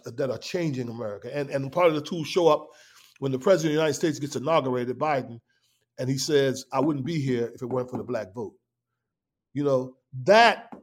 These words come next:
that's, that's the indication that some new tools are at, at work, right? And he's accountable for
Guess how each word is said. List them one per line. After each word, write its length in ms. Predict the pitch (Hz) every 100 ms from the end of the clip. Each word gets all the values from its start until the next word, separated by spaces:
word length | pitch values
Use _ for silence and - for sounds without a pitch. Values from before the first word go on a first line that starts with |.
| - -
that's, 280 | - 226 -
that's 260 | - 220 254
the 140 | 220
indication 640 | 220 202 202 202 - 156 160
that 160 | 165 170 - _ _
some 260 | - 180 180
new 100 | 247
tools 380 | 262 330 320 143
are 140 | 123
at, 80 | 113 - 123 113
at 80 | 117
work, 260 | 110 104 - _ _ -
right? 260 | 127 170 - _ _ _ _ _ _ 143
And 440 | 147 143 143 135
he's 200 | 143 196 - - - 494 _
accountable 320 | 190 185 135
for 120 | -